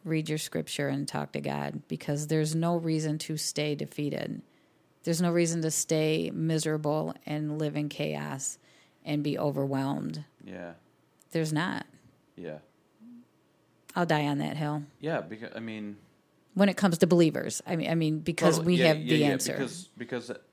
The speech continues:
Speaker 1: The power of the Holy
Speaker 2: who,
Speaker 1: Spirit.
Speaker 2: who, uh, s-, like, somebody away from Christ,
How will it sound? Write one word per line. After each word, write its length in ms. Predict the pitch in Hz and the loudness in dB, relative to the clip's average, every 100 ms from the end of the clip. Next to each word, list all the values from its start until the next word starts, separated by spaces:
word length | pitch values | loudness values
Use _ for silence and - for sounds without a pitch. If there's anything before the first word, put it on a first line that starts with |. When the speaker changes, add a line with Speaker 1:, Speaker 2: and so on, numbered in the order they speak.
| - | -8
Speaker 1:
The 100 | 170 | -6
power 360 | 156 170 165 160 | -2 0 0 0
of 100 | 151 | -2
the 80 | 151 | 0
Holy 200 | 151 156 | 2 2
Speaker 2:
who, 40 | |
Speaker 1:
Spirit. 480 | 170 156 143 143 - - - | 0 -2 -4 -4 -6 -12 -14
Speaker 2:
who, 440 | 139 147 170 165 139 _ _ - | -8 -6 -6 -8 -12 _ _ -8
uh, 140 | 104 - - | -8 -8 -16
s-, 180 | - - _ _ _ _ - | -20 -20 _ _ _ _ -12
like, 180 | 98 | -12
somebody 380 | - 131 139 131 | -10 -10 -6 -4
away 300 | 95 90 92 | -4 -4 -6
from 220 | 101 107 95 | -6 -12 -14
Christ, 520 | - 85 80 - | -6 -4 -6 -12